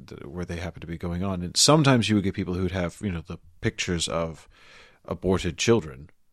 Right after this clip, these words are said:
um, you know, children who had been aborted and stuff like that, uh, on display. But, I mean, universally, these were not, you know, aggressive, sort of chanting, angry, whatever. These were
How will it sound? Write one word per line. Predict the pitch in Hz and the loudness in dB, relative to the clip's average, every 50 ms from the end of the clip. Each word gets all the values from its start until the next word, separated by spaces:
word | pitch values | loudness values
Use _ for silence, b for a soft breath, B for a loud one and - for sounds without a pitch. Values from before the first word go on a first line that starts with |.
| _ - - | _ -20 -18
um, | 78 76 73 - - - | -18 -16 -18 -20 -20 -18
you | - 82 78 | -18 -16 -16
know, | - - - _ _ _ - - - - | -16 -18 -20 _ _ _ -20 -20 -12 -6
children | - 104 92 80 87 82 | -2 -2 -2 -2 -4 -8
who | 80 87 87 | -8 -10 -12
had | 90 87 76 - | -12 -14 -12 -10
been | - 90 85 | -8 -8 -6
aborted | 80 78 - 80 80 80 - 78 | -8 -10 -12 -12 -14 -14 -14 -16
and | - 87 | -18 -18
stuff | - - - 80 - - | -18 -16 -18 -18 -18 -18
like | - - | -16 -12
that, | - 175 175 - - _ _ b b b b b b b b b b b - - - | -10 -10 -10 -10 -12 _ _ b b b b b b b b b b b -14 -10 -8
uh, | 90 87 82 80 78 82 - - _ _ - | -8 -8 -8 -10 -12 -14 -16 -18 _ _ -6
on | 92 90 90 | -4 -2 -2
display. | 85 82 - - - 92 87 82 80 82 | 0 -2 -2 -2 -2 -4 -4 -4 -8 -10
But, | - 87 90 - - - - | -10 -10 -12 -12 -14 -14 -10
I | - 90 | -6 -2
mean, | 117 107 104 101 104 101 65 65 73 | 0 2 2 2 0 -2 -6 -10 -8
universally, | 104 110 117 160 160 123 92 104 120 135 - - 87 85 80 | 0 4 6 6 8 8 8 8 8 8 6 2 -4 -6 -4
these | 78 85 85 - - | -4 -4 -4 -2 0
were | 101 92 | 0 0
not, | 90 85 82 - - | 0 -2 -4 -6 -8
you | 85 87 | -10 -10
know, | 78 78 69 - | -10 -10 -10 -10
aggressive, | 85 78 - 92 95 92 87 - - 98 95 90 85 82 78 - _ _ _ | -10 -6 -2 0 2 2 4 4 4 4 4 2 0 -4 -10 -16 _ _ _
sort | - - - 80 82 | -16 -14 -12 -12 -12
of | 82 - - _ | -12 -14 -12 _
chanting, | - - - - 98 95 95 - - 95 87 85 | -4 -4 -2 -2 -4 -6 -4 -4 -4 -6 -6 -6
angry, | - - 90 92 92 90 85 87 87 85 82 80 78 76 - - - | -6 -6 -6 -4 -4 -4 -4 -4 -4 -4 -6 -8 -12 -14 -16 -6 -2
whatever. | 95 95 107 135 131 101 98 92 | 2 6 6 6 6 6 2 -2
These | 80 90 87 82 80 | -2 -4 -6 -6 -6
were | 87 87 85 85 80 - | -6 -6 -6 -6 -8 -12